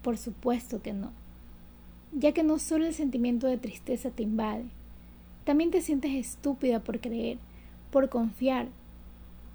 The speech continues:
pero te aseguro que eres lo suficientemente inteligente y capaz para darte cuenta que el error más estúpido sería seguir sufriendo por alguien que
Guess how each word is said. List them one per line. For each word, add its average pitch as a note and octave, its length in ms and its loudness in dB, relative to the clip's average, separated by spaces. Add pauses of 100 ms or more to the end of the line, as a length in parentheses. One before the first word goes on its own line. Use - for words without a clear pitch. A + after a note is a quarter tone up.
pero D#4 220 4
te E4 60 0
aseguro D#4 420 4
que F4 80 0
eres D4+ 160 0
lo D#4 120 2
suficientemente D#4 1040 2
inteligente A#3+ 580 2
y - 20 -4
capaz A#3+ 380 -4
para A#3+ 220 0
darte A3 260 0
cuenta B3 300 2
que C4 100 -2
el A#3+ 60 4
error A#3 280 2
más C#4+ 380 4
estúpido D4+ 600 0
sería B3 340 -2
seguir A#3+ 260 0
sufriendo A#3+ 440 0
por A#3+ 160 -2
alguien A3+ 340 2
que A#3+ 220 -2